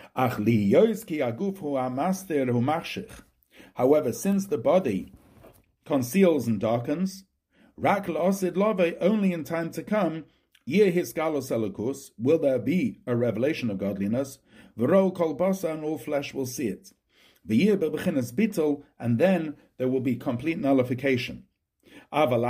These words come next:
achshav, but now, tzarich lahareis al kol ponim, inyan abittul b'chitzenius, a person needs to show, at least externally, the bittul,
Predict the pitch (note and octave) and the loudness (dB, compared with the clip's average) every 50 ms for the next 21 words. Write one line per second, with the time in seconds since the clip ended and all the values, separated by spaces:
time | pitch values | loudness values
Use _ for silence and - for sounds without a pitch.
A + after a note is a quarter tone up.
0 | C#3+ D#3+ - - D#3 C3+ A#2 A2 A2+ G2 G2+ A2 A#2 B2+ D3 E3+ F3+ - - - | -2 -2 -2 -4 -4 -4 -2 -4 -4 -4 -4 -2 -2 -4 -4 -6 -8 -12 -8 -4
1 | E3 D#3+ F3 F3+ E3+ - D3 C#3 A#2 A#2 D#3 G3+ A3+ G#3 D3+ B2+ A#2+ - C#3 A#2+ | -2 0 0 -2 -2 -2 -4 -4 -2 0 0 2 2 2 2 2 0 -2 -4 -4
2 | A#2 - C3+ A2+ A2 - C3 B2+ B2 A2+ G#2 F#2+ F#2+ F#2+ - - F3+ F#3 F#3+ F3+ | -2 -2 -2 -2 -2 -2 -2 0 0 2 0 0 -2 -4 -4 0 4 6 6 6
3 | D#3+ D3 C3+ A2+ G#2 - F3 F3 D3+ D3 A#2+ B2 A#2 - G2+ F#2+ - - G2 G2+ | 6 4 0 0 0 0 0 0 0 0 -2 -2 -4 -4 -8 -8 -6 -4 -2 -2
4 | G2+ G#2+ B2 E3+ F#3 - - - _ _ _ - - - - - B2 D3+ G3 G3 | 0 0 -2 -4 -4 -10 -14 -18 _ _ _ -20 -20 -12 -8 -4 2 4 4 4
5 | F#3+ G3 F#3 E3 E3 E3+ C#3+ A#2+ - - C3 A#2 - - G3+ G#3 G3 D3 G2 - | 4 0 -4 -4 -4 -6 -6 -8 -6 -6 -6 -4 -2 -2 -2 0 0 -2 -2 -4
6 | - _ - C#3+ C#3 - - D3 A3 A3+ G3 G3 - - - - B2+ C3 B2+ - | -10 _ -6 -6 -6 -4 0 2 2 2 2 0 -4 -10 -12 -8 -8 -6 -6 -8
7 | - - - - A3 A#3+ B3+ A3+ F3 A#2+ G#2 F#2+ F#2 - - _ _ _ _ _ | -16 -14 -4 0 2 4 4 4 2 0 0 -4 -4 -6 -10 _ _ _ _ _
8 | _ _ - C3 C#3+ C3 B2 F3 G#3+ G#3+ - C#3 G#2+ F#2 - | _ _ 0 2 2 2 4 2 2 2 0 -2 -4 -4 -6